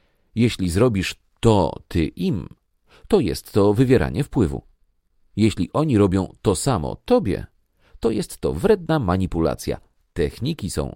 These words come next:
te same”. Moje szkolenia mają tytuł Techniki wywierania wpływu i obrony przed manipulacją. To tylko poprawność polityczna, ale marketingowo skuteczna.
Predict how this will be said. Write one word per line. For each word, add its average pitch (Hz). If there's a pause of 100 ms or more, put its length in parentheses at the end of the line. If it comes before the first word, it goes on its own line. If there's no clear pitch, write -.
te 95
same”. 71 (1300)
Moje -
szkolenia 151
mają 110
tytuł 147
Techniki 160
wywierania 90
wpływu 175
i 123
obrony 101
przed 73
manipulacją. 80 (640)
To 226
tylko 180
poprawność 98
polityczna, 131 (400)
ale 107
marketingowo 123
skuteczna. -